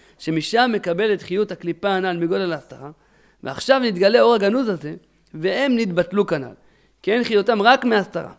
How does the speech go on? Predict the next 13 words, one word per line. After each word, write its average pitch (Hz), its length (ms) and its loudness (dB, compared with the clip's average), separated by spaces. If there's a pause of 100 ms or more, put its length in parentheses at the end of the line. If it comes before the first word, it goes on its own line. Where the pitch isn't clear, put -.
(240)
ועל 131 240 -10
כן 240 260 2
ימי 202 180 0
הפורים 214 400 -2
לא 208 100 0
יעברו, 220 520 2 (320)
וכל 226 260 2
המאוהדים 208 440 2
בטלים 190 380 0
חוץ 196 160 -2
מפורים, 196 400 -4
כי 190 160 -6
פורים 233 540 0